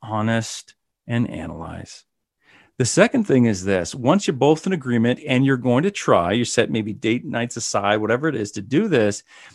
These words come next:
then you say, "Okay, I'm allowed to point out anything good I find in your family, your, the past that you were brought up." But I can look at my fiance and say, "Okay, I can see your dad did a good job here. Your mom did a good job here. What I'm not allowed to do is find fault."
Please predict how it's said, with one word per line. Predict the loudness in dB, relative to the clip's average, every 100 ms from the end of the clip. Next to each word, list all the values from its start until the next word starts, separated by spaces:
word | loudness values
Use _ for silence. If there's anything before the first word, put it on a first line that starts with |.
| -4
then | 0 4
you | 4
say, | 4 4
"Okay, | 4 4 4 2 _ _ _ _ _ -2
I'm | 2 4 4
allowed | 6 6 4
to | 0
point | 0 4 4
out | 4 -2 -2
anything | 4 6 6 4 2 2
good | 4 8 8 4
I | 4 4
find | 2 2 4 4 4
in | 2
your | 4 6 6 4 -6 _ _
family, | -4 -2 -2 -6
your, | -6 -6 -8 -16
the | -18 _ -8
past | 0 0 0
that | -6 -4
you |
were | -4
brought | -2 -4
up." | -4
But | -8 -6
I | -2 0
can | 0
look | 0 0
at | 0
my | 0 -2
fiance | 2 0 2 2 2 0
and | -2
say, | -2
"Okay, | 0 0 2
I | 2
can | 0
see | -2 2 2
your | 2 -2
dad | -2 0
did | 2
a |
good | 4 2
job | 4 4 2
here. | -6 -8 _ _ -8
Your | -4
mom | -2 -4
did | -6
a |
good | -6 -6
job | -8
here. | -10 -14 -20 -4
What | 2
I'm | 4 4
not | 4 2 0 -2
allowed | 0 2 2 2 0
to | -6
do | -4 -4 -4
is | -8
find | -4 -4 -4
fault." | 0 2 0 _ -20